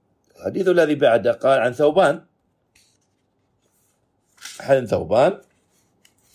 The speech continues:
عن رسول الله صلى الله عليه وسلم قال: "من جاء يوم القيامة بريئاً من ثلاث دخل الجنة،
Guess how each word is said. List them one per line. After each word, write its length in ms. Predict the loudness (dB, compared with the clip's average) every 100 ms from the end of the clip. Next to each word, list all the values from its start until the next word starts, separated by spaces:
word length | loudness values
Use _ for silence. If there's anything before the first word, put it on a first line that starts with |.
| _
عن 140 | 0 2
رسول 340 | 2 0 -4
الله 440 | -4 0 0 0 -4 _ _
صلى 260 | -4 -2
الله 380 | -2 2 2 0
عليه 140 | -4
وسلم 540 | -8 -6 -4 -2 -4 -4 _ _ _ _ _ _ _ _ _ _ _ _ _ _ _
قال: 420 | 0 2 2 -2 -12 _ _ _ _ _ _ _ _ _ _ _ _ _ _ _ _ -10
"من 200 | -6 -2
جاء 460 | 0 0 0 -14 _ _ _ _ _ _ _ _
يوم 200 | -8 -4
القيامة 480 | -4 -2 -2 -2 -2
بريئاً 520 | 2 2 4 0 -2
من 220 | -6 -6 -6
ثلاث 500 | 0 2 2 0 _ -8
دخل 280 | -6 0
الجنة، 480 | 0 0 -6 -14 -20